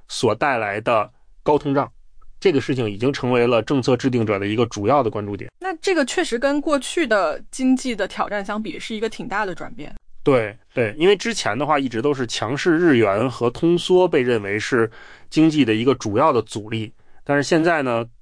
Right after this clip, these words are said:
Speaker 1: 就是通胀率已经连续三年多超过了日本央行的这个目标，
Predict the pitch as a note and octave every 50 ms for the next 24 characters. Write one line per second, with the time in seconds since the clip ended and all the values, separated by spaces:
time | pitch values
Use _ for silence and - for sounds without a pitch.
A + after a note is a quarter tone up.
0 | - - - B2 G#2+ G#2+ - D#3+ D#3+ E3 D#3+ D3+ E3+ D#3 C3 A2 G2+ A2 G#2 G#2+
1 | B2+ C3+ D3 C3+ - - - F3 F3+ F3 C#3 G#2+ G2+ G#2 A2 A2 A#2 A#2 - -
2 | - C#3 C#3 C#3 C#3+ C#3+ B2+ A2+ A2 A2 B2 B2 G#2+ G2+ G2+ A#2 B2+ C3 A#2+ A2+
3 | G#2+ G2+ A2 A#2 A#2+ A2 A2 A2+ A#2 A2 G2+ B2 B2 B2+ C3+